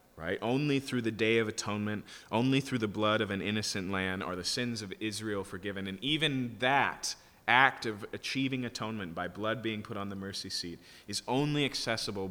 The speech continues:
by the high priest on the Day of Atonement after he's sacrificed for himself. Okay, Hebrews unpacks the significance of all these things for what Jesus has done for us and how much greater he is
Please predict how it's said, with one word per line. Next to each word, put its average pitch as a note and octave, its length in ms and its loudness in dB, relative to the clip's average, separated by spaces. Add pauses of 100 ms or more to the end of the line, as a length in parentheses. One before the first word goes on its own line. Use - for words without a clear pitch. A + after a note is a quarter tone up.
(140)
by A#2+ 480 4 (320)
the G2 80 0
high G#2 260 2
priest - 560 -4 (280)
on A2 280 2
the A#2 80 0
Day G#2+ 200 2
of G2+ 80 0
Atonement F#2 520 -6
after C#3 440 6
he's A#2 220 -4
sacrificed A2 880 -2 (220)
for - 180 -10
himself. F2 680 -8 (460)
Okay, F#2 160 -2
Hebrews C3+ 500 0
unpacks A2 480 -2
the G2+ 100 -10
significance G2+ 680 -6
of F#2+ 160 -10
all A#2+ 260 2
these A2+ 240 -4
things F2 460 -10 (280)
for A2+ 120 -2
what G#2 200 -2
Jesus A#2 500 -2
has G2 120 -6
done F2 220 -8
for F2 180 -8
us E2+ 140 -6
and E2+ 100 -12
how G2 120 -6
much F#2 260 -10
greater A2 340 0
he F#2 160 -8
is D#2+ 320 -12